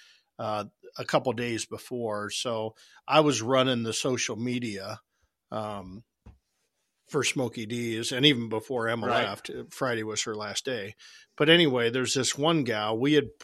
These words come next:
Speaker 1: we had copied a sign probably ten years ago for this giveaway, and it said, "All active and retired military." Well,
Speaker 2: Right.
Speaker 1: some gal got on there and says, "Well, you know, you gotta be twenty years to be retired."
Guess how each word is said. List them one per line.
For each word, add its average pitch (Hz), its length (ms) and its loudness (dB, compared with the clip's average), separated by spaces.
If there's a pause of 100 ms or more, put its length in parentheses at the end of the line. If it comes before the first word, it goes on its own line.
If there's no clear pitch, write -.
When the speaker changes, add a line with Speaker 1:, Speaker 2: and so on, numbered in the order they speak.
Speaker 1:
we 156 160 6
had 185 160 4
copied 131 460 -2
a 120 60 -4
sign 107 360 -4
probably 117 320 -6
ten 127 300 -2
years 110 280 -4
ago 104 240 -12
for - 140 -16
this 107 180 -8
giveaway, 101 520 -10 (440)
and 127 140 2
it 127 120 -4
said, 135 280 2
"All 135 380 0
active 120 460 -2
and 123 160 -4
retired 107 560 -6
military." 127 600 -4 (920)
Well, 123 300 2
Speaker 2:
Right. 123 100 0 (560)
Speaker 1:
some 180 300 4
gal 139 600 6
got 120 260 4
on 123 200 4
there 120 160 0
and 117 140 -4
says, 117 380 0
"Well, 127 440 2
you 127 180 2
know, 117 120 0
you 110 100 -2
gotta 120 200 0
be 110 120 -10
twenty 120 340 -6
years 135 300 -2
to 110 80 -14
be 110 120 -10
retired." 135 540 -2